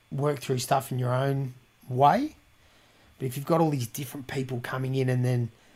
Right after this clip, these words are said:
you know, highly emotional, it can almost become, oh, it becomes annoying, I guess. <laughs> So,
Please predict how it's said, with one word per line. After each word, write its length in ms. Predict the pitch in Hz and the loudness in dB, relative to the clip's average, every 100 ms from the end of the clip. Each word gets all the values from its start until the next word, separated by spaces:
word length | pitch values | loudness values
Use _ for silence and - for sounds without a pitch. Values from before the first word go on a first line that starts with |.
| _ _ _ _ _ | _ _ _ _ _
you 120 | 139 | -4
know, 260 | 131 127 117 - _ - | 0 0 -2 -6 _ -18
highly 340 | - 147 143 139 | -2 2 4 4
emotional, 800 | 131 127 127 - 131 123 123 113 - - - _ - | 2 2 0 -2 -2 -2 -2 -4 -12 -20 -20 _ -6
it 140 | 139 | -4
can 140 | 135 147 | 0 2
almost 380 | 156 147 131 - | 2 2 0 -2
become, 640 | 123 - 123 123 120 107 - _ - | -6 -2 -2 -2 -4 -6 -14 _ -6
oh, 80 | 139 | -6
it 60 | |
becomes 300 | 131 165 165 | -2 -2 0
annoying, 340 | 117 123 190 - - - | -2 -2 -4 -8 -14 -10
I 80 | |
guess. 340 | 110 139 - - | -8 -8 -10 -14
<laughs> 40 | - - - | -20 -14 -10
So, 140 | - | 2